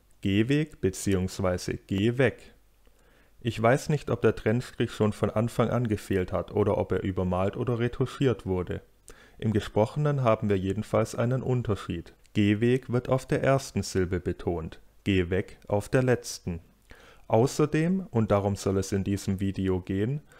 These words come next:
unterscheidet sich die Länge, die Quantität des Vokals.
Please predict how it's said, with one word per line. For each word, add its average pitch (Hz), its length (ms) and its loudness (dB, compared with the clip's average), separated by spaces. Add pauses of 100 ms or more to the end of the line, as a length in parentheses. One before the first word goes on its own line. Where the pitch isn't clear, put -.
(120)
unterscheidet 104 680 2
sich - 220 -4
die 135 100 0
Länge, 120 440 0 (160)
die 104 80 0
Quantität 117 800 0
des 92 220 -4
Vokals. 90 720 -8